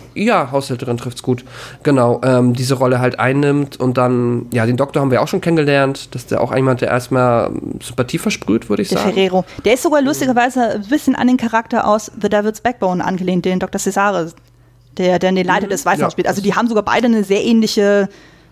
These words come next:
Speaker 2: Kleidung. Also die haben ja auch eher so dieses Schwarz-Weiß oder mit dem Hemd und auch eher sehr
Speaker 1: Mhm.
Speaker 2: gebildete Menschen.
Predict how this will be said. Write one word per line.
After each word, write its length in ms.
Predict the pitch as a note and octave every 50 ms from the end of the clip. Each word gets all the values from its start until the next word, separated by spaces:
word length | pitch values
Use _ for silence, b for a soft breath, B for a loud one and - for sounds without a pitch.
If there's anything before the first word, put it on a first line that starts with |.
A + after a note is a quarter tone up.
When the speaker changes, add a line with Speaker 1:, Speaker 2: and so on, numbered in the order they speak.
| B B -
Speaker 2:
Kleidung. 420 | - G#3 G3+ G#3 G#3+ F#3+ E3 E3 - _ _ _ _ _ _ _ -
Also 180 | F3 - -
die 80 | F3 F3
haben 100 | F3+ F#3+
ja 60 | F#3
auch 80 | F3 G3+
eher 140 | F#3 F3+
so 80 | E3+ F3
dieses 240 | E3 F3 F3 E3 -
Schwarz-Weiß 560 | - E3+ F3+ D#3+ C#3 E3 D#3+ F3 F#3+ F#3 G3
oder 140 | F#3 F3+ F3+
mit 120 | F3 E3+
dem 80 | F3 F3+
Hemd 240 | F3+ F#3 F#3+ F#3+ -
und 300 | - F3 F3+ F3 E3 - - B B B B B B B B B B B B B B B B B
auch 180 | - - - -
eher 240 | - F3+ F3+ F3 E3+
sehr 220 | E3 F3+ F#3 F3+ F3+
Speaker 1:
Mhm. 40 |
Speaker 2:
gebildete 380 | F#3 - - A3 A3+ A3+ G#3 G#3+
Menschen. 480 | G3 F#3 F#3 G3 - - G3 G3 F#3+